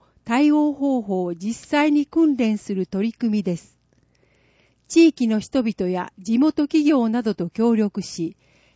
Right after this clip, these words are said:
高齢者役への声かけや、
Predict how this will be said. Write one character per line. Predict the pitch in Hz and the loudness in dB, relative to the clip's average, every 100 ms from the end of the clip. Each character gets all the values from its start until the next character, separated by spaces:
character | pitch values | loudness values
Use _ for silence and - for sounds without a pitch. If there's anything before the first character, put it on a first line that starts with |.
| _ | _
高 | - 302 | 0 2
齢 | 311 302 285 | 4 2 2
者 | 285 | 0
役 | 269 269 262 | 0 0 0
へ | 247 | 0
の | 202 170 | 0 -4
声 | - 247 277 | -2 0 0
か | 247 240 | -2 -2
け | 220 | -2
や、 | 202 180 | -2 -4